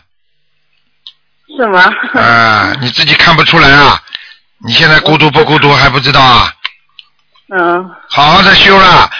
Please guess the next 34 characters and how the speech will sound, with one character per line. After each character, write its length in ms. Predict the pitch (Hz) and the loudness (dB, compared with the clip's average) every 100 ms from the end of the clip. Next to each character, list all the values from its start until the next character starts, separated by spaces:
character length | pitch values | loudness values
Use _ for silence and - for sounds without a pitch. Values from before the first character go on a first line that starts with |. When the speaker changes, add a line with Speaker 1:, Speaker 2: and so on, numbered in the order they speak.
| - - | -14 -8
Speaker 2:
跟 140 | 180 185 | -2 0
着 80 | |
台 220 | 196 170 185 | 0 0 2
长 140 | 170 | 2
要 100 | 180 | 2
好 240 | 147 147 | 2 2
好 100 | 165 | 2
修 240 | 185 185 185 | 2 2 2
的， 80 | 170 139 | 4 4
我 100 | 139 | 2
告 160 | 160 | 2
诉 100 | 151 | 0
你 180 | 143 123 | 0 2
啊， 200 | 117 95 - - _ _ _ - | 0 0 -6 -18 _ _ _ -6
不 100 | 196 | -2
珍 220 | 220 208 | 0 2
惜 260 | 202 - 208 | 2 2 2
啊， 220 | 185 - | 2 0
Speaker 1:
嗯。 80 | 185 - - - - | -4 -12 -20 -20 -6
Speaker 2:
不 160 | 220 | -4
珍 240 | 190 247 233 | 0 2 2
惜 280 | 214 226 208 | 2 2 2
就 120 | 202 | 2
是， 300 | 180 165 139 - - - | 2 2 0 -6 -20 -10
就 200 | - 226 | -2 0
是 180 | 208 185 | 2 0
自 220 | - 208 | 0 -2
己 120 | 147 143 | 0 -2
在 140 | 180 | 0
作 220 | 160 180 156 | 0 0 0
践 240 | 165 151 | 0 -2
自 180 | 117 135 | -2 -4
己 160 | 110 | -4
了。 120 | 95 | -6